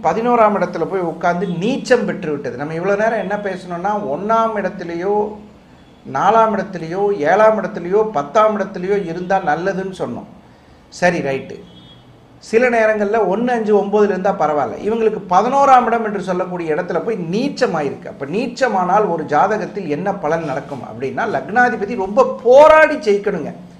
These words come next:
சில பேர் பேசும்போது டயலாக் சொல்லுவாங்க, என்னன்னு கேட்டா,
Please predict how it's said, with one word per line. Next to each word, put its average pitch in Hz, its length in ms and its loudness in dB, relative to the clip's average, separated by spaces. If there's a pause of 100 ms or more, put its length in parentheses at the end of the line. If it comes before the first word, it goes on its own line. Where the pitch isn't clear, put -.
(500)
சில 214 200 2
பேர் 240 200 6
பேசும்போது 220 520 4
டயலாக் 190 320 0
சொல்லுவாங்க, 165 400 -4
என்னன்னு 175 320 -4
கேட்டா, 147 500 -2